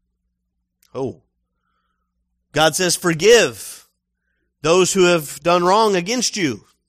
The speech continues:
You know what? I don't feel like forgiving. Oh, that's part of his constitution as well.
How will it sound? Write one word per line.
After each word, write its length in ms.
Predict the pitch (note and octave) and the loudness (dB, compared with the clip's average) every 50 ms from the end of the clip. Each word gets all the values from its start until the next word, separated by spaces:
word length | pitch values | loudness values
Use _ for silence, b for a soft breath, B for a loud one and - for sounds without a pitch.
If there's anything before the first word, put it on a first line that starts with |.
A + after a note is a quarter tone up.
| _ _ _ _ _ _ _ _ _ _ _ _ _ _ _ _ _ _ _ | _ _ _ _ _ _ _ _ _ _ _ _ _ _ _ _ _ _ _
You 140 | - D#3 E3+ | -2 2 2
know 120 | G#3 A3 | 4 4
what? 280 | G#3+ A#3+ C4+ C#4 - - | 4 4 4 2 0 -2
I 120 | E3+ F3 | 0 2
don't 200 | G3 G#3+ A3+ G3 | 2 2 2 2
feel 160 | - C4 B3+ | 2 0 2
like 180 | A#3+ G#3 E3 - | 2 2 0 0
forgiving. 580 | - F3+ E3 D#3 D3+ D#3 C3+ B2 G#2+ F#2+ F2+ _ _ _ _ _ _ _ | -4 -6 -4 -2 0 -2 -2 -2 -4 -8 -12 _ _ _ _ _ _ _
Oh, 340 | - - F3+ F#3+ G3 F#3+ E3+ | -10 -6 -4 -2 0 0 0
that's 200 | D3 D#3 D#3+ - | 0 0 -2 -2
part 220 | - - E3+ E3 D3+ | -4 -4 -2 -2 -2
of 60 | D3+ | -4
his 160 | D#3+ D#3 - | -4 -6 -6
constitution 680 | - E3 E3+ D#3+ - - D#3 - F3+ E3+ - - E3 D#3 | -6 -6 -6 -6 -6 -10 -16 -16 -14 -14 -12 -10 -8 -8
as 120 | D3+ C#3 | -8 -8
well. 340 | D3+ F3 E3+ C3 G#2+ G2+ | -6 -6 -6 -6 -6 -8